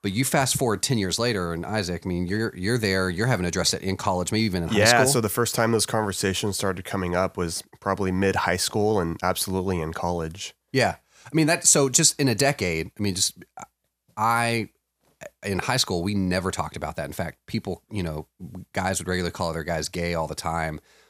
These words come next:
Speaker 1: uh, or use other derogatory terms, just i-, as a term of endearment. And by the time, I'm, I'm guessing when you're there, like, that's a no-no, right?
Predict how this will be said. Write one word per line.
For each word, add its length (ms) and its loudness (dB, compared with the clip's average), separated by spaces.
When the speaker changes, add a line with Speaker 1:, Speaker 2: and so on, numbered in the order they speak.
Speaker 1:
uh, 100 -4
or 120 -4
use 240 -2
other 160 -2
derogatory 540 -2
terms, 420 -6
just 360 -4
i-, 180 -4
as 120 -6
a 60 -4
term 220 -4
of 100 -4
endearment. 600 -2
And 260 -4
by 140 -4
the 80 -4
time, 200 -4
I'm, 160 -4
I'm 100 -2
guessing 300 2
when 120 0
you're 160 2
there, 240 0
like, 160 -2
that's 200 -4
a 60 -4
no-no, 400 -2
right? 320 -2